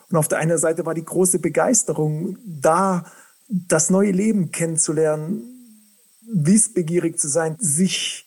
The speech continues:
auszuprobieren. Aber bei mir <laughs> der ein, mit dem kleinen Unterschied ist,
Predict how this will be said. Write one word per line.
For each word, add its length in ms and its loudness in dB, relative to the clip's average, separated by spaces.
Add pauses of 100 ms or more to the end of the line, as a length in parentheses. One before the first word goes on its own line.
(120)
auszuprobieren. 1160 2 (340)
Aber 240 4
bei 160 2
mir 340 2
<laughs> 80 -12
der 160 2
ein, 200 2
mit 160 0
dem 140 2 (120)
kleinen 320 2
Unterschied 540 0
ist, 680 -2